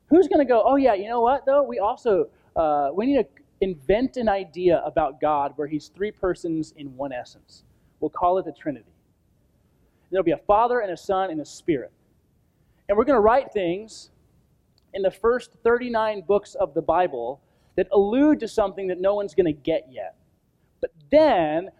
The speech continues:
we're gonna write in the next twenty-seven books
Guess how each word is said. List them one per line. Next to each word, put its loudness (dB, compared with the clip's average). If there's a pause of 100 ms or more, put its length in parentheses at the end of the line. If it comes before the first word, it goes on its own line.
(140)
we're 0
gonna 2
write 2
in -14
the -4
next -2
twenty-seven 0
books -2